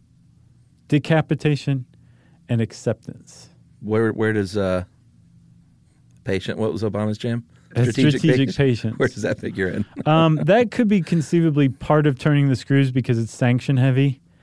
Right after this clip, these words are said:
Speaker 1: It's also, in a way, part of acceptance, depending on your take on it.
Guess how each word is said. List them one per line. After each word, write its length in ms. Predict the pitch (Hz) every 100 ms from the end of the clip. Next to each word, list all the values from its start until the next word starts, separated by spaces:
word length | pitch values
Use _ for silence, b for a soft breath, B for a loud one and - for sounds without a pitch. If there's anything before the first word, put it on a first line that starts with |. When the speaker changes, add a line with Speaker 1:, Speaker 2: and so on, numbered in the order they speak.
| b b
Speaker 1:
It's 160 | 135 127
also, 400 | 147 175 165 143
in 80 | 135
a 80 | 123
way, 240 | 127 127 113 _ _ -
part 200 | 139 127
of 100 | 113
acceptance, 640 | 117 - 147 - 120 120
depending 460 | - 113 123 120 117
on 140 | 110
your 120 | 110 110
take 320 | - 113 107
on 180 | 98 101
it. 140 | 117